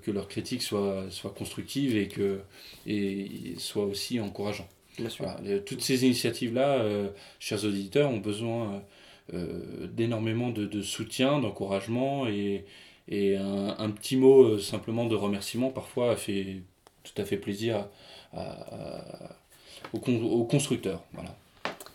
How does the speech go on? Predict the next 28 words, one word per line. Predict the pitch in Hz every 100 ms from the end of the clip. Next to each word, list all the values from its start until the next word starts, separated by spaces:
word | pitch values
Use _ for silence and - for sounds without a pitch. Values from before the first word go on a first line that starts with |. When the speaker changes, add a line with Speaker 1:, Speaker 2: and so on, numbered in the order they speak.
| - - - - - - -
Speaker 2:
Alors, | - - -
bien | 113 135
évidemment, | 143 143 143 151 156 143 123
euh, | 117 107 104 98
oui, | 131 120
on | 104
a | 101
besoin | 104 113 107 117 117
des, | 107 98 90 82 71
on | 52
a |
besoin | 95 107 113
des | 110 104
auditeurs. | 104 104 127 143 156 - - - - - -
Tu | - 113
as | 110 104 104 101
une, | 101 98 98 92 92
tu | -
as |
fait | 104 113
une | 110
remarque | 104 107 -
très | 113
juste, | 135 143 104
c'est | - 101
que | 104 98 95 - - - - - _ _
plutôt | - 143 143 147 151 147 -
que | 120 110 107 104